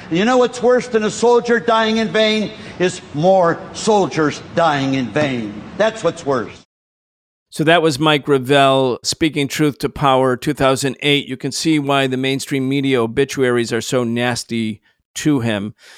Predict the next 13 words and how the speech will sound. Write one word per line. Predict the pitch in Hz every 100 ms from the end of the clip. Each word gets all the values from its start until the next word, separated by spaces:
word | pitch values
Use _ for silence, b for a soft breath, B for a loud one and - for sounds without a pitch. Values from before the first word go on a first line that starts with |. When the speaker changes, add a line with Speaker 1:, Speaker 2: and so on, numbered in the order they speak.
| B B B
Speaker 2:
Let's | - 190 208
turn | - 220
to | 185
our | 185 175
last | 170 165 -
stories. | - 160 151 156 147
It's | 123 139 156
Liberation | 170 160 165 160 160 143 147
News, | 156 156 156 147
an | 127
important | 120 110 151 135
socialist | - 156 143 147 139 - -
website. | 147 139 - 160 147 143